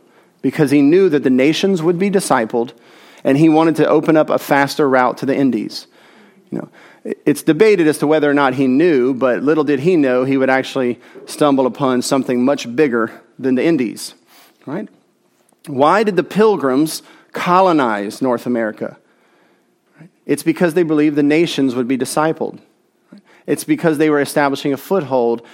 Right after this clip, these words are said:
in another hemisphere in obedience to the Great Commission. That's why they risked their lives for this.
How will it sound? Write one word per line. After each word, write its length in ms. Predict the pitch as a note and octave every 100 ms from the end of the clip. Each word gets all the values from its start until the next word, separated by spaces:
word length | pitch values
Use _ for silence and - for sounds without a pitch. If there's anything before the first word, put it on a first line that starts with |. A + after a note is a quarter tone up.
| -
in 100 | D3
another 300 | C#3+ C#3+ C3+
hemisphere 720 | B2 F#3+ F3+ - - A#2 A#2 A#2+ - -
in 160 | D#3 D3+
obedience 560 | C3+ D#3 G3+ C#3 B2+
to 100 | -
the 80 | B2+
Great 300 | A#2+ B2+ A#2
Commission. 560 | - C#3 D3 B2+ A2 A2 _ _ _
That's 260 | - D3 D#3+
why 260 | C#3 C3+ D3
they 280 | C3 C3+
risked 320 | C3+ B2+ C3+ -
their 160 | D3+
lives 440 | D3+ F#3 A3 F#3+ -
for 160 | B2
this. 480 | A2 G2+ - - -